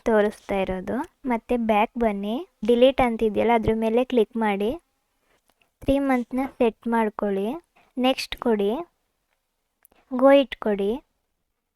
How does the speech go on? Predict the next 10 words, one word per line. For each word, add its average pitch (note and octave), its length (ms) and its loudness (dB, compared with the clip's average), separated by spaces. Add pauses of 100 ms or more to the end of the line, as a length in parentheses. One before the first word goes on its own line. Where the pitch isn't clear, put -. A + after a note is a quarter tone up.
(480)
ಇಲ್ಲಿ B3+ 140 0
ನೋಡ್ತಾ A#3 320 2
ಇದ್ದೀರಲ್ಲ A3 520 2
ನಿಮ್ಮ A#3+ 200 -2
ಹಿಸ್ಟ್ರಿ A3+ 360 -2
ಎಲ್ಲ G#3+ 220 2 (2250)
ಯಾವುದು A#3 360 2
ಕೂಡ G#3+ 280 -2
ಡಿಲೀಟ್ A3+ 400 4
ಆಗಿಲ್ಲ. G3+ 380 -8